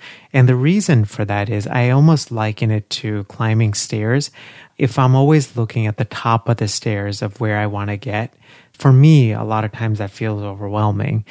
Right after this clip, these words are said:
But what I've found is if I break it down and look at each individual step and what I just focus on is just climbing that first step or climbing that second step, things become a lot more manageable.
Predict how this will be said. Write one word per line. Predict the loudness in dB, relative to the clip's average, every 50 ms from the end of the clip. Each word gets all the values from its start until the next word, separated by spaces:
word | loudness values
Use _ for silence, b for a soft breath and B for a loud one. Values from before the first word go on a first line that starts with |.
| B B B B B 0
But | 2 2 4
what | 4 2 2 4
I've | 4 2 2 0
found | 0 0 2 2 2 2
is | 0 -2 -2 -4
if | -4 -4
I | -4 -4
break | -4 -4 -2 -2 0 0 0 0
it | -2 0
down | 0 0 -2 -2 -2 -4
and | -4 -6 -6 -6 -6 -6
look | -6 -6 -4
at | -6 -6 -6
each | -6 -8 -8 -6 -8 -8
individual | -6 -4 -4 -4 -4 -4 -6 -6 -6 -8 -8
step | -8 -8 -6 -4 -4 -4 -4 _ -8
and | -8 -6 -6
what | -6 -6 -6
I | -6 -6
just | -6 -8 -10 -8
focus | -8 -6 -6 -4 -4 -4 -6 -4 -4
on | -4 -4 -4 -6 -8
is | -8 -8 -10 -10 -12 B B B B B
just | -2 -2 -2 -2 -2
climbing | -2 0 2 2 2 2 2 0
that | 0 -2 -4
first | -6 -8 -6 -4 -4 -2 -4 -6
step | -6 -8 -8 -8 -10 -12 -8 -4
or | -2 -2 -2
climbing | -2 0 0 0 2 2 0
that | 0 -2 -4 -4
second | -4 -4 -4 -4 -6 -6 -8 -8
step, | -8 -10 -12 -12 -14 -16 _ B B B B B B B _ 2
things | 4 6 6 6 4
become | 0 -4 -4 -4 -2 -2 -2 -2 -2
a | -4 -6
lot | -4 -4 -4 -4 -6 -8 _ _
more | -6 -6 -4 -4 -4
manageable. | -6 -6 -8 -8 -10 -10 -10 -12 -12 -14 -16 -16